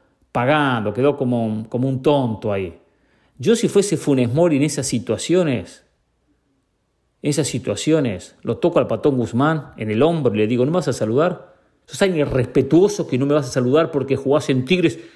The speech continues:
y yo juego en Monterrey, teniendo los dos la misma nacionalidad?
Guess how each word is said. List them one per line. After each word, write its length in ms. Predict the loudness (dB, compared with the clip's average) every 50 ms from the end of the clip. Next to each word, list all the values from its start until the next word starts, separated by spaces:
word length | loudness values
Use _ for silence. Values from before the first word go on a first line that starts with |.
| -20 _ _
y 60 | -2
yo 80 | -2 0
juego 200 | 2 2 2 2
en 80 | 2
Monterrey, 540 | 0 -2 -2 -2 0 2 4 4 2 2 0 -4 -12 -20 -20 _ _ _ _ _ _ _ _
teniendo 380 | 0 2 2 4 4 4 4 4
los 80 | 4
dos 100 | 4 2
la 80 | 2 2
misma 220 | 0 0 0 0
nacionalidad? 840 | 0 0 0 -2 -2 0 0 2 2 4 4 4 2 0 -2 -8 -18